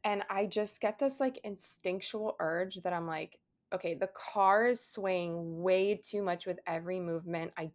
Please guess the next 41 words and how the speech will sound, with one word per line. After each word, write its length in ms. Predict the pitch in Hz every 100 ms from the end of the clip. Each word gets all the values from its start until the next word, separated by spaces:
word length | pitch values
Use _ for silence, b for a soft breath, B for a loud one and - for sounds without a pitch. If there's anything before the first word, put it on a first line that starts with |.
| -
don't 280 | 175 -
feel 300 | - - 240
grounded, 760 | 220 185 170 165 175 175 170 170
I'm 140 | 170 170
kinda 320 | - 190 208
scared 640 | - - - 185 180 185 170
that, 160 | 160
like, 300 | 160 156 - - B B B B
I'm 120 | 190
not 240 | 196 180
strong 400 | - - 339 359
enough 240 | 349 320 294
to 100 | 233
hold 260 | 208 208 185
myself 500 | 160 156 156 156 -
up, 240 | 226 233 -
so, 200 | - 170
like, 240 | 165 - _
I 280 | 190 196 262
need 200 | 330 320
to 80 | 285
get 280 | 226 196 -
on 120 | 180
the 80 | 165
floor 760 | - - 185 170 151 - - -
of 140 | 165 -
the 100 | -
car 360 | 139 80 -
because 280 | 170 170 185
then 100 | 185 170
I'll 100 | 170
be 140 | 170
closer 500 | - - 180 180 202
to 160 | 202 214
the, 360 | 175 160 156 - _ _ _
you 100 | -
know, 100 | 196
the 120 | 175 160
chassis, 640 | - 165 147 - - 170
the, 140 | 160 151
like, 220 | 135